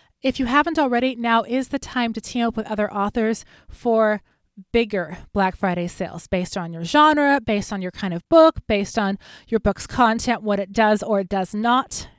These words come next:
include. Uh, that can be a great way to get more notice on everyone's books and on the sale as a whole if you can team up together with other authors and work together on those sales. So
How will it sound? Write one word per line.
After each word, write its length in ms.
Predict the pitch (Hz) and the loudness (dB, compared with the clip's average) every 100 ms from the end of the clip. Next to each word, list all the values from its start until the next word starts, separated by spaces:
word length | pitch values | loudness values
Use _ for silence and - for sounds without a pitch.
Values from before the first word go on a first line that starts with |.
| _ | _
include. 760 | - 277 - - 277 277 285 - - - - - | -4 -4 -4 -2 0 2 0 -2 -20 -20 -16 -6
Uh, 60 | 214 | -2
that 180 | 214 | -2
can 100 | 254 | -2
be 120 | 254 262 | -2 -2
a 80 | |
great 240 | 220 214 214 | 0 -4 -2
way 100 | 214 | -4
to 80 | 202 | -4
get 160 | 208 | -6
more 180 | 202 196 | -6 -4
notice 380 | 196 190 190 - | -4 -4 -4 -8
on 100 | 185 - | -12 -10
everyone's 440 | 202 220 202 202 | -6 -4 -4 -6
books 360 | - 185 - - - _ _ | -6 -6 -8 -20 -20 _ _
and 360 | 214 196 185 185 _ _ _ _ - | -6 -4 -6 -10 _ _ _ _ -6
on 180 | 202 | -4
the 100 | 202 | -4
sale 380 | 190 - 196 196 | -6 -2 0 0
as 160 | 190 175 | -4 -6
a 80 | 185 | -4
whole 340 | - 226 208 | 0 2 2
if 120 | 202 | -2
you 100 | 214 | -8
can 180 | 196 190 | -8 -10
team 320 | - - 240 | -12 -8 -6
up 120 | 226 - | -6 -6
together 420 | 233 214 196 196 | -8 -4 -4 -2
with 200 | 247 269 | -2 0
other 280 | 247 233 226 | 0 0 0
authors 540 | 202 196 208 202 - - - - - | 0 0 0 0 -4 -16 -20 -20 -10
and 280 | 208 202 196 _ | -6 -4 -6 _
work 260 | 196 180 - | -8 -8 -8
together 580 | - 190 190 175 175 180 - - | -12 -6 -4 -2 -6 -8 -16 -8
on 300 | 185 180 180 | -6 -4 -6
those 440 | 180 180 185 - - | -10 -12 -12 -14 -12
sales. 500 | - - 196 190 190 | -14 -12 -12 -12 -12
So 220 | - | -8